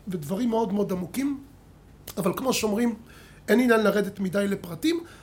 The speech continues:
ברעיון שאתה עושה את ימי ספירת העומר, אתה מאיר ספירה מסוימת שמחזירה עליך שפע. ברכה,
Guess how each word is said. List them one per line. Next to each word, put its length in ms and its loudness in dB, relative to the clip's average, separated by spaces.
ברעיון 640 2
שאתה 320 -4
עושה 260 -2
את 120 -6
ימי 200 -4
ספירת 440 -4
העומר, 300 0
אתה 200 2
מאיר 600 6
ספירה 580 2
מסוימת 800 4
שמחזירה 720 2
עליך 280 0
שפע. 380 -2
ברכה, 520 0